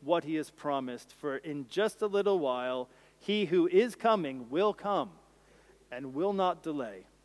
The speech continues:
And, but my righteous one will live by faith, and I take no pleasure in the one who shrinks back."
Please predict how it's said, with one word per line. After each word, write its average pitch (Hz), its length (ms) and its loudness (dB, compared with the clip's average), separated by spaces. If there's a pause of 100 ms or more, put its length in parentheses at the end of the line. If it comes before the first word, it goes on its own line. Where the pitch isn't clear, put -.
(360)
And, 151 440 -6 (680)
but 131 160 -12
my 147 200 -4
righteous 185 520 6
one 190 240 2
will 156 140 6
live 175 340 4
by 180 220 6
faith, 175 720 -6 (480)
and 160 160 -2
I 156 80 2
take 165 280 -2
no 170 240 4
pleasure 196 640 8
in 160 140 -4
the 156 100 -2
one 151 480 -2 (260)
who 151 140 -8
shrinks 151 600 -6 (440)
back." 120 540 -8